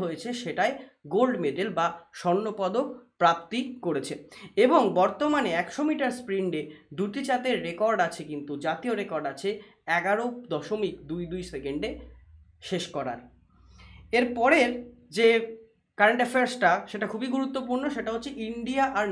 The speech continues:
নেদারল্যান্ড। মূলত এখানে আমাদের জানতে হবে যে ইন্ডিয়া আর নেদারল্যান্ডের কিন্তু সম্পর্ক অনেক ভালো, অনেক, অনেক ভালো। কেন ভালো? তার কারণ হচ্ছে নেদারল্যান্ড হচ্ছে ইন্ডিয়ার মধ্যে যে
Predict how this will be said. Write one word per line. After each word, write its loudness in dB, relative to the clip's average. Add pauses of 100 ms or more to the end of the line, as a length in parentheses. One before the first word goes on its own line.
নেদারল্যান্ড। -2 (560)
মূলত 6 (640)
এখানে 2 (100)
আমাদের 4 (160)
জানতে 2
হবে 2
যে -2 (160)
ইন্ডিয়া 2
আর 0
নেদারল্যান্ডের 0
কিন্তু -6 (200)
সম্পর্ক -4 (340)
অনেক 4 (120)
ভালো, 0 (220)
অনেক, 2 (100)
অনেক 0 (100)
ভালো। 0 (120)
কেন 4 (140)
ভালো? 4 (800)
তার 10 (100)
কারণ 4
হচ্ছে -2 (880)
নেদারল্যান্ড 6
হচ্ছে -6 (340)
ইন্ডিয়ার 2
মধ্যে -2 (120)
যে -2